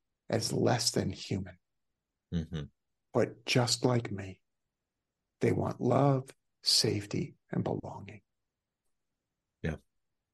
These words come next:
Speaker 2: That's what we all want. We all want belonging. We want, we all wanna be at a place where we're needed, wanted, valued, where we have an opportunity to contribute in meaningful ways, where we're treated fairly with dig-, dignity and respect. You know, that's
Speaker 1: That's
Speaker 2: a
Speaker 1: it.
Speaker 2: fairly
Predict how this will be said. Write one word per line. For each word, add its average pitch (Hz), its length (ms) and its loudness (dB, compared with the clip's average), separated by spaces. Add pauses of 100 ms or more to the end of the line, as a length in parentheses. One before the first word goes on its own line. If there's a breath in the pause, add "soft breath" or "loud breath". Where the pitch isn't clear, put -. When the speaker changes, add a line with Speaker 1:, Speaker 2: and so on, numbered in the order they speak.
(140)
Speaker 2:
That's 92 140 2
what 117 140 6
we 135 100 8
all 139 140 10
want. 147 240 6
We 87 100 4
all 98 160 8
want 107 200 2
belonging. 98 500 2 (380 loud breath)
We 87 80 2
want, 95 340 6 (260 loud breath)
we 92 120 6
all 95 160 10
wanna 101 180 6
be 90 140 4
at 98 80 8
a 95 40 0
place 92 420 4
where 85 140 2
we're 80 240 2 (240 loud breath)
needed, 87 400 10
wanted, 80 400 2
valued, 78 400 4
where 78 120 6
we 76 120 6
have 78 140 0
an 78 60 2
opportunity 73 500 -2
to - 60 -14
contribute 80 460 2
in 73 100 0
meaningful 69 400 -4
ways, 80 420 4 (280 soft breath)
where 73 100 -2
we're 71 100 -2
treated 71 400 -2 (180)
fairly 82 320 6
with 76 160 0
dig-, 73 380 0
dignity 73 420 0
and 67 80 -6
respect. - 440 -6 (320)
You 82 100 -2
know, 78 140 0
that's 101 200 6
Speaker 1:
That's - 160 4
Speaker 2:
a - 80 4
Speaker 1:
it. - 20 8
Speaker 2:
fairly 95 420 6